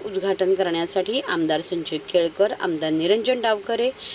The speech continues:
माजी महापौर नरेश म्हस्के, भाजपा प्रदेश प्रतिनिधी संदीप लेले, भाजपा ठाणे शहर अध्यक्ष संजय वाघुले,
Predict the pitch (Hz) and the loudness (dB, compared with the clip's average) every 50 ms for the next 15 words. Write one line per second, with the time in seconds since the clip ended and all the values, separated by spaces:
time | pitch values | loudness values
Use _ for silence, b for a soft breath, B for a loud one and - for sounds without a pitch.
0 | B B B - 240 247 240 240 294 311 285 285 262 262 277 269 - 285 277 269 | B B B -2 0 0 0 0 0 0 0 0 0 0 -2 0 2 2 4 4
1 | 269 220 185 180 180 - - 196 196 196 190 - - - 240 240 202 214 214 196 | 4 4 4 4 4 2 0 0 0 0 0 0 -2 -4 -4 -4 -4 -2 -2 -2
2 | 160 - 175 151 - 165 156 - 175 175 147 156 160 151 - - - 170 170 - | 0 0 -2 0 0 -2 -2 0 -2 -2 0 0 -2 -2 -2 -2 -2 -4 -2 0
3 | 185 180 185 180 170 208 220 - - 202 185 165 156 151 - - 165 165 165 175 | 0 2 2 2 2 2 0 2 0 0 0 0 -2 -4 -4 -2 0 0 2 4
4 | 180 196 262 277 B B B B B B B - 240 254 254 247 269 277 277 - | 4 2 2 0 B B B B B B B -2 0 0 2 4 2 0 2 2
5 | 294 311 294 - 277 247 202 180 180 180 - - 190 180 185 180 - 185 165 156 | -2 -2 -2 -2 0 2 2 2 2 2 2 0 2 2 2 0 0 -2 -2 2
6 | 175 185 180 - - 233 240 - 233 196 180 160 170 165 165 175 160 160 156 165 | 2 2 2 0 -4 -2 -2 -2 -2 -2 -2 0 0 0 2 2 0 0 -2 -2
7 | 185 185 196 180 143 | 0 2 2 2 0